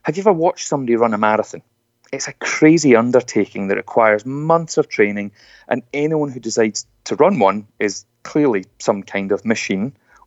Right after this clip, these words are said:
or goose or, or both.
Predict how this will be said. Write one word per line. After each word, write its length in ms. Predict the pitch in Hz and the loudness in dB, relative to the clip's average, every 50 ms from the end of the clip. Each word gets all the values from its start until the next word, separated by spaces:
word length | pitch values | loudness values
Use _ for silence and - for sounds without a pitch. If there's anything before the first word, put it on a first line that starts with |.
| _ - | _ 2
or 220 | 120 110 104 98 _ _ _ _ _ _ _ _ _ - 104 | 4 4 4 2 _ _ _ _ _ _ _ _ _ -12 -4
goose 400 | - 110 120 - - - - _ _ _ _ _ - | -2 -2 -2 -2 -6 -14 -14 _ _ _ _ _ 2
or, 200 | 113 120 127 120 - | 2 2 2 2 2
or 140 | 123 127 | 2 2
both. 460 | 131 117 104 147 208 - - - - | 2 4 2 0 0 0 -6 -20 -20